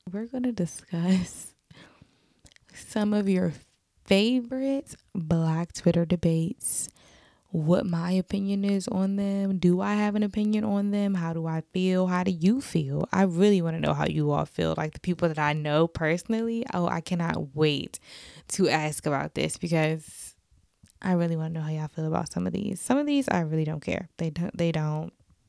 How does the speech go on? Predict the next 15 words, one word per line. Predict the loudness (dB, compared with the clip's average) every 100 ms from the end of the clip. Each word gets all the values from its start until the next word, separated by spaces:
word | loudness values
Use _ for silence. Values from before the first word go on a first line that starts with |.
| _
faze | -6 -4 -4 -6
me. | -8 -8 -4
But | -2 -2 -4 -14 -20 -20 _ _ _ _ _ _ _ 0
the | 2
last | 4 2 0 -2
one | -2
I'm | -2
gonna | -2 -2
talk | -4 -2
about, | -2 0 -2 -2 -6 _
oh, | -2 0 -4 -14 _ _ _ _ _ _ _ _ _ _
I | -8 -6
have | -4 -2 -4
an |
opinion. | -6 -8 -12 -14